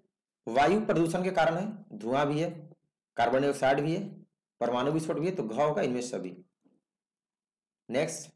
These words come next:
question नंबर नाइंटी नाइन, जल प्रदूषण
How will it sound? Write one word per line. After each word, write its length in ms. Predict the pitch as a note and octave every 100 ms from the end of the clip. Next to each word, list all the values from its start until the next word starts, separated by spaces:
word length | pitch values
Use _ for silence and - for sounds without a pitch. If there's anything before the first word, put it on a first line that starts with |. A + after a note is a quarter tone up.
| _
question 280 | B2+ B2+ C#3+
नंबर 140 | D3+
नाइंटी 240 | C#3+ C#3 D#3+
नाइन, 380 | G#2+ G2+ - - _ _ _ _ _ _ - _ _ _
जल 360 | A2+ A2 E3 F#3+ G3+
प्रदूषण 460 | D3 C#3 C3+ A2+